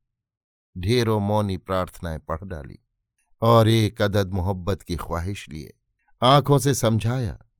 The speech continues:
"देह तो मिट्टी भर है।" मगर आत्मा अजर अमर है, कि हम दोनों केवल एक देह नहीं, रूह में उतरती वो पवित्र आत्माएं बन चुके हैं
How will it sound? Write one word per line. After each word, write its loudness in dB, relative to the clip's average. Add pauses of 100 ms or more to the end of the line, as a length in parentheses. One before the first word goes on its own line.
(640)
"देह 0
तो -6
मिट्टी -6
भर -6
है।" -14 (1200)
मगर 2
आत्मा -2 (640)
अजर 2 (460)
अमर 0
है, -12 (840)
कि 4
हम 6
दोनों 6
केवल -2
एक -2
देह -4
नहीं, -6 (1400)
रूह 6
में 4
उतरती 0
वो -2
पवित्र -2
आत्माएं -2
बन -4
चुके -12
हैं -12